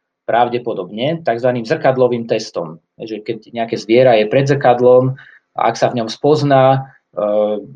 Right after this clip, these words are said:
ja neviem, dá si nejakú ozdobu na hlavu, alebo, alebo keď mu dáme značku na, na tvár, tak sa z-,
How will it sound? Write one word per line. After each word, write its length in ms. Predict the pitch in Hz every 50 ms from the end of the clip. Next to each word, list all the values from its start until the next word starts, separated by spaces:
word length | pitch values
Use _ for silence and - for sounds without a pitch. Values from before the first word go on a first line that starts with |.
| - -
ja 120 | 107 101 98
neviem, 240 | 104 104 107 104 104
dá 160 | 113 123 123
si 160 | - 131 120
nejakú 240 | 120 117 117 - - - 110
ozdobu 400 | 127 135 135 139 131 127 120 123
na 160 | 120 123 131
hlavu, 560 | 123 135 131 123 120 113 117 123 123 127 127
alebo, 560 | 120 110 107 117 117 107 110 110 110 110 - - _ _
alebo 240 | - 113 120 123 127
keď 140 | 131 147 143
mu 160 | 147 143 143 131
dáme 400 | 131 127 127 131 127 117 113 -
značku 480 | - 123 127 139 135 - - - 127
na, 320 | 113 110 113 113 107 - -
na 160 | 113 110 110
tvár, 480 | - 117 104 110 127 156 170 165 - _ _ _ _ _ _ _ _
tak 160 | - 120 - -
sa 160 | - 127 113
z-, 80 | 113